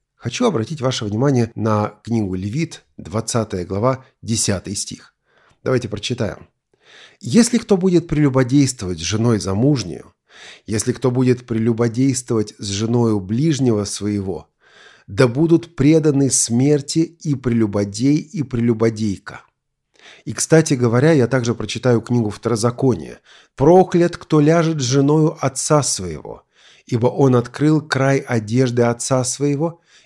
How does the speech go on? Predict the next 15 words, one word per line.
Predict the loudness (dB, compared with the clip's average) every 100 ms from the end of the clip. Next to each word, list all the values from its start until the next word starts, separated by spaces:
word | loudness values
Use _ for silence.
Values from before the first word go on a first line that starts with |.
| _
и | -2 0
весь | 4 2 2
народ | 0 2 2 0
скажет: | -4 0 2 2 -2 -4 _
Аминь". | -2 2 4 4 2 -2 -12 _ _ _ _ _ _ -18
Это | -6 -4 -4 0
очень | 4 4 2 -4 -6 -6
и | -2
очень | 0 0 -6
серьёзно. | -6 -2 0 0 -4 _ _ _ _ _ _ _ _
Тут | -10 -4
нужно | -2 -2
сказать | -2 0 0 2
пару | 0 0
слов | -2 2 2 2